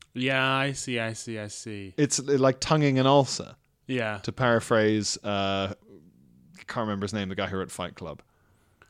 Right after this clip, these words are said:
Speaker 1: Chuck Palahniuk.
Speaker 2: Is it, is it that? Is that it? Or is it Palahniuk?
Speaker 1: Oh.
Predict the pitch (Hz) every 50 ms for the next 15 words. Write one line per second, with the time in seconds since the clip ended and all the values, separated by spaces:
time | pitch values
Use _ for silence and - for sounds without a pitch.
0 | _ _ _ _ _ _ _ _ _ _ - - - 254 - - - 135 131 127
1 | 123 110 110 - - - - _ _ _ _ _ _ _ _ _ _ _ _ _
2 | _ _ _ _ _ - 113 131 - - _ _ _ _ _ _ _ _ _ _
3 | _ _ _ _ _ _ _ _ - 127 117 123 104 107 131 160 170 131 123 104
4 | 131 139 165 175 143 120 117 120 - - - - 135 131 127 120 107 92 87 -
5 | - - - - _ _ _ _ _ _ _ _ _ _ _ - 127 165 226 269
6 | 196 117 95 85